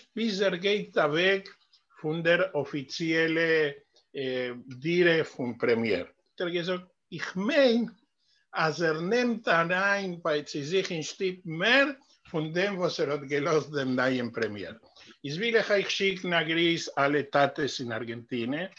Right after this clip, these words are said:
und ein Gruß alle Mames, wo sie danken, die sie seien mir Tates. Da in Israel, äh,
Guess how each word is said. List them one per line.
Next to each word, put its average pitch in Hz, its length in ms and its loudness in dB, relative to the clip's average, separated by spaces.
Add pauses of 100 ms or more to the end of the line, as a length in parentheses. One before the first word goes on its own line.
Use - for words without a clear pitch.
(220)
und 135 120 -8
ein 135 100 -2
Gruß 156 320 -2
alle 139 200 4
Mames, 143 580 2
wo 117 140 -6
sie 113 200 -8
danken, 113 460 -4
die 110 240 -8
sie 123 540 -2 (640)
seien 113 420 -4
mir 107 200 -8 (100)
Tates. 127 540 -4 (460)
Da 180 160 4
in 196 140 2
Israel, 175 680 4
äh, 156 340 2